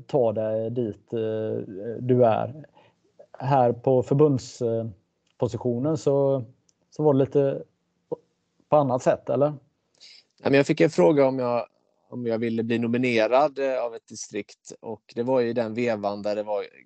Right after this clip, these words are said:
Speaker 2: ja, men ganska tråkiga rubriker om, eh, bråk mellan F S S L och S C B F om avtal hit och dit. Och det var, gick så långt att, att faktiskt, eh, ja, flera i riksdagskorridorerna undrar vad vi höll på med. Man vet ju att jag är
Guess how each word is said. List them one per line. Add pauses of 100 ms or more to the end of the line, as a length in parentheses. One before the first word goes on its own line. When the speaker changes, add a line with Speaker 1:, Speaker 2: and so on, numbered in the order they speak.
(240)
Speaker 2:
ja,
men
ganska
tråkiga
rubriker
om,
eh,
bråk
mellan
F
S
S
L
och
S
C
B
F
om
avtal
hit
och
dit. (380)
Och
det
var, (120)
gick
så
långt
att, (480)
att
faktiskt,
eh, (180)
ja,
flera
i
riksdagskorridorerna
undrar
vad
vi
höll
på
med.
Man
vet
ju
att
jag
är